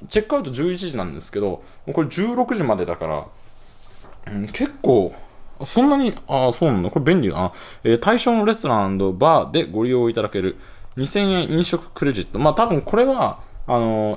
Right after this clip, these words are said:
ー、一回だけでしょうね。優先チェックイン。そうそう、なんか上級会員みたいなやつなんですよ、これ。で、ホテルにもたまにそういうのあって、東横、東横、東横にはないけど、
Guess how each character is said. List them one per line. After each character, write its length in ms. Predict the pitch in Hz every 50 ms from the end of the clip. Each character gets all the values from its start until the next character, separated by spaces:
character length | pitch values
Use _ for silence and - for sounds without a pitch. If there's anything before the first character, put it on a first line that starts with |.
| -
ー、 60 | - 147
一 60 | - -
回 160 | - 170 160
だ 100 | 151 151
け 100 | 151 127
で 60 | 92
し 60 | -
ょ 60 | 95
う 40 | 87
ね。 100 | 123 - -
優 180 | 147 175 202
先 240 | 208 - 214 196 185
チ 140 | - - 180
ェ 20 |
ッ 80 | - -
ク 80 | -
イ 40 | 156
ン。 120 | 117 - -
そ 120 | - 165
う 20 |
そ 100 | 143 135
う、 40 | 127
な 140 | 127 135 135
ん 60 | 123
か 60 | 127 135
上 240 | 127 117 185 220 240
級 220 | 240 - 262 254
会 280 | 247 - 233 233 220 151
員 60 | 117
み 100 | 101 101
た 80 | 104 101
い 20 |
な 20 | 95
や 40 | 87
つ 20 |
な 60 | 95
ん 20 | 82
で 40 | 85
す 20 |
よ、 60 | 95
こ 80 | - -
れ。 60 | 92
で、 120 | 117 135
ホ 140 | - - 233
テ 100 | 233 220
ル 80 | 180 139
に 60 | 110
も 100 | 92 95
た 100 | - 107
ま 80 | 113 117
に 80 | 117
そ 80 | 117 131
う 40 | 110
い 20 |
う 20 |
の 60 | 95 90
あ 40 |
っ 40 | -
て、 100 | - 92
東 160 | - 160 175
横、 240 | 180 185 180 - 160
東 180 | - 165 160 160
横、 80 | 165
東 180 | 156 131 101 -
横 200 | 170 208 208 208
に 60 | 151
は 80 | 110 92
な 100 | 90 95
い 80 | 92
け 80 | - 82
ど、 240 | 82 90 82 -